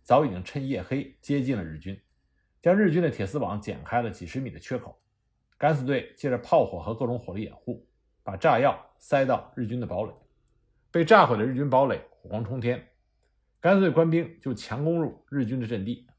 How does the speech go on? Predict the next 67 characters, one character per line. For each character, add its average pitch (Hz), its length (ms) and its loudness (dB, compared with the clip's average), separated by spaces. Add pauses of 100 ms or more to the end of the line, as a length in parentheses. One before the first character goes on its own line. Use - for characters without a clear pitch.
展 87 220 -6
开 117 160 -2
了 113 100 0
肉 117 160 -2
搏 87 160 -8
格 - 140 -12
斗。 - 240 -6 (960)
日 220 120 2
军 247 120 8
虽 240 140 8
然 233 140 6
几 123 180 0
次 165 380 -2
组 113 120 -6
织 117 80 -4
了 139 60 0
反 78 240 -8
扑， - 360 -8 (260)
并 214 160 0
且 190 100 4
以 117 320 -2
强 - 240 -10
大 165 100 0
的 123 80 -2
炮 151 220 2
火 - 340 -12 (300)
轰 175 200 0
击 160 320 -2
陈 135 140 -6
明 165 160 -2
仁 107 160 -4
的 - 380 -6
前 127 180 -4
沿 139 120 -4
指 98 100 -10
挥 104 160 -6
所， - 240 -16 (920)
但 202 180 6
是 156 80 4
陈 160 140 2
明 190 120 2
仁 180 140 2
组 107 160 -6
织 113 80 -2
的 127 60 -2
第 147 120 -2
二 120 160 4
梯 - 160 -4
队 131 300 -6 (160)
加 143 160 2
入 127 60 0
战 120 140 -4
斗 95 100 -6
之 147 120 -6
后， - 400 -8 (320)
日 139 120 -4
军 139 140 0
终 156 200 0
于 135 40 -2
被 110 120 -4
全 80 240 -14
歼， 110 180 -4 (760)
三 196 200 4
十 175 100 2
四 185 100 0
高 135 200 4
地 139 260 -6